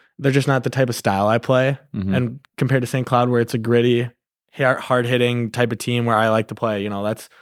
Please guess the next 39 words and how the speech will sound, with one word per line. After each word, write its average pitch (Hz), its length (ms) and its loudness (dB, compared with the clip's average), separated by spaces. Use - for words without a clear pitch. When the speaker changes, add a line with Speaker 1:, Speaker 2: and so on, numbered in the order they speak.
Speaker 1:
that's 127 140 -2
probably 127 240 2
where 117 180 2
I 113 80 2
like 110 160 0
to 120 80 -4
go, 110 240 0
or 123 160 2
like 120 160 2
a 123 60 2
U 113 160 2
M 113 100 -2
D, 113 260 0
somewhere 151 340 0
where 143 160 2
there's 135 180 -2
a 143 60 -2
lot 127 220 2
of 123 80 -4
more 131 180 0
speed, 127 720 2
hard-hitting 113 680 0
games. 101 540 -8
Speaker 2:
Yeah, - 260 -4
a-, 107 280 -2
and 110 100 2
I 110 80 2
think 113 160 0
that 104 180 2
plays 95 260 0
into 92 280 -4
conference 90 500 -2
style, - 400 0
right? 87 300 0
And, 85 160 -4
Speaker 1:
Yeah. 98 100 -2
Speaker 2:
and 95 140 -4
how 87 180 2
we, 87 180 0